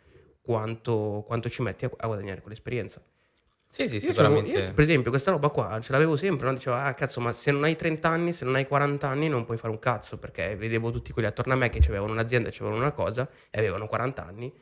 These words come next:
Speaker 1: allora dico, "Vabbè, allora devi arrivare lì", e a un certo punto ti verrà questa scienza infusa, no? E in qualche modo.
Speaker 2: Bam.
Speaker 1: E,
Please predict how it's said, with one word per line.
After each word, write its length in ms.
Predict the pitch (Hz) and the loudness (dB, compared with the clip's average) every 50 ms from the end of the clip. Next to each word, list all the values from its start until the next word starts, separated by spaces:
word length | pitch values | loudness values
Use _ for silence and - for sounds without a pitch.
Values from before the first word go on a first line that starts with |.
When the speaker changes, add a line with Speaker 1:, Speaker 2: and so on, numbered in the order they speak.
| _ _ _ | _ _ _
Speaker 1:
allora 200 | - 113 107 95 | -2 -2 -2 -2
dico, 200 | 92 - - 95 | -4 -4 -4 -4
"Vabbè, 240 | 110 113 117 90 - | -2 0 -2 -2 -2
allora 200 | 104 113 113 113 | -2 -2 -2 -2
devi 180 | 110 117 110 107 | -2 -2 -2 -2
arrivare 340 | 107 110 110 107 104 110 | -2 -2 -4 -4 -4 -4
lì", 200 | 113 110 110 110 110 | -4 -4 -6 -6 -4
e 100 | - 123 | -2 -2
a 40 | 113 | -2
un 80 | 113 | -2
certo 280 | - 123 120 123 - 120 | -2 -4 -4 -4 -6 -8
punto 580 | - - 120 120 117 113 - 123 120 123 127 - - - - _ | -6 -4 -2 -2 -2 -2 0 0 0 0 -2 -4 -12 -20 -20 _
ti 100 | _ 120 | _ -4
verrà 300 | 113 113 104 110 113 113 | -2 0 2 2 2 2
questa 220 | 117 123 - - 113 | 0 -2 -2 -2 -2
scienza 320 | - - 127 117 - 117 | 0 0 0 0 2 0
infusa, 500 | 113 110 - - 143 131 117 107 101 98 | -2 -2 -2 -4 -4 -4 -2 -4 -4 -4
no? 340 | 104 110 113 113 113 110 87 | -2 -2 -2 -2 -2 -2 -4
E 60 | 98 | -4
in 140 | 107 107 107 | -6 -6 -6
qualche 260 | - 110 110 - 120 | -6 -6 -4 -2 -2
modo. 480 | 113 113 107 104 98 95 101 104 110 - - - | -2 0 0 -2 -2 -4 -6 -8 -8 -10 -14 -2
Speaker 2:
Bam. 280 | - 110 110 107 110 - - - | 2 2 2 2 0 -6 -10 -6
Speaker 1:
E, 640 | - 117 113 110 107 98 90 90 - - - - | -2 0 0 0 0 -2 -6 -8 -10 -12 -14 -16